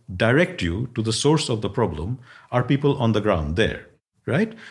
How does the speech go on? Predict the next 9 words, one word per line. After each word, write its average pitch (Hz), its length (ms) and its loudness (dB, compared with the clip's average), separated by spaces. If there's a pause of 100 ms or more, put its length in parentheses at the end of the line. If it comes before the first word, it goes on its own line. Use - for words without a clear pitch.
(380)
So 202 280 4
if 180 220 2
you 226 140 4
think 262 240 4
of, 196 240 2
you 151 80 4
know, 139 160 2
what 156 580 0
makes 196 600 0